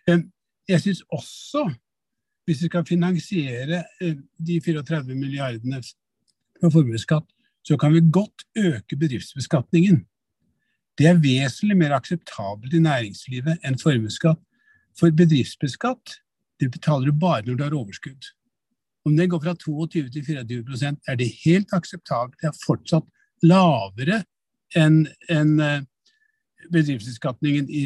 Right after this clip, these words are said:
de fleste landene rundt oss. Så jeg synes vi i De Grønne bør ikke satse alt på en symbolskatt, men også legge vel merke til at for første gang på lang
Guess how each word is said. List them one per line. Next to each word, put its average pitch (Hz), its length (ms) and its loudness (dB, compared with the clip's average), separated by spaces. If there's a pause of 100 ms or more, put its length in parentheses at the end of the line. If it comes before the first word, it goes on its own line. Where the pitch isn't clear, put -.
(120)
de 151 160 -4
fleste 139 240 -4
landene 127 320 -4
rundt 107 240 -14
oss. - 260 -20 (800)
Så 214 240 2 (600)
jeg 175 140 4
synes 226 320 0
vi 175 220 6
i 165 80 4
De 190 120 2
Grønne 165 440 0 (400)
bør 175 320 -4
ikke - 640 -8 (300)
satse - 360 -8 (100)
alt 165 340 -6 (320)
på 165 80 -2
en 160 140 -2
symbolskatt, 135 840 -6 (560)
men 180 220 2 (400)
også 208 540 -8
legge 165 320 2 (100)
vel 165 240 0
merke 180 320 -2
til 113 160 -14
at 151 160 -10
for 165 140 -6
første - 440 -8
gang 139 280 0
på 180 100 2
lang 160 320 2